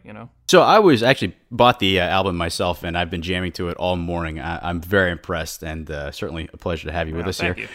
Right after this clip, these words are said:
Speaker 2: Yeah, yeah, of course. But, um, uh, so I'm, as I'm listening to it, I'm hearing what I perceive as, you know, some undertones of, like, kinda jam band vibes, like maybe some Phish or, like, String Cheese Incident or two that kinda came to my mind. I mean, would you,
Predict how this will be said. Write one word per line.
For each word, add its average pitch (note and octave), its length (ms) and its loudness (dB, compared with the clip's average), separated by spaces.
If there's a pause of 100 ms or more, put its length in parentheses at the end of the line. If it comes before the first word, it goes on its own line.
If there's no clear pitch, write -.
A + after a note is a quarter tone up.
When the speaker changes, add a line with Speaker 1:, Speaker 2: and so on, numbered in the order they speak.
(100)
Speaker 2:
Yeah, C4 280 6
yeah, E3+ 60 4
of - 100 -2
course. A#2+ 240 2
But, C#3 180 6
um, C3 260 8
uh, A2 220 -2
so D3+ 220 -4
I'm, F3+ 180 0 (260)
as E3+ 120 0
I'm G3 100 4
listening F3 400 2
to C3+ 160 0
it, A#2 80 4
I'm C3 160 4
hearing C3+ 460 2
what G#2+ 160 0
I A2 140 0
perceive G2 360 -6
as, F2+ 140 -6
you G2+ 80 -4
know, F2+ 40 -2
some G2 140 -8
undertones F#2+ 480 -6
of, F2 80 -8
like, F2+ 160 -6
kinda A#2 200 -4
jam G2 420 -2
band G2 280 0
vibes, G2 360 0
like F#2 100 -6
maybe G2 140 -6
some G2 120 -6
Phish G2 400 -4
or, F#2+ 60 -4
like, E2+ 140 -6
String G#2 340 -4
Cheese G2 260 -6
Incident F#2+ 440 -4 (240)
or F#2+ 100 0
two G#2 200 2
that F#2 80 -2
kinda F#2 180 -2
came G2 180 -2
to F2+ 80 -2
my F#2 160 4
mind. F#2 340 0
I G#2+ 40 -2
mean, A#2 120 6
would A#2+ 160 4
you, C#3+ 140 -8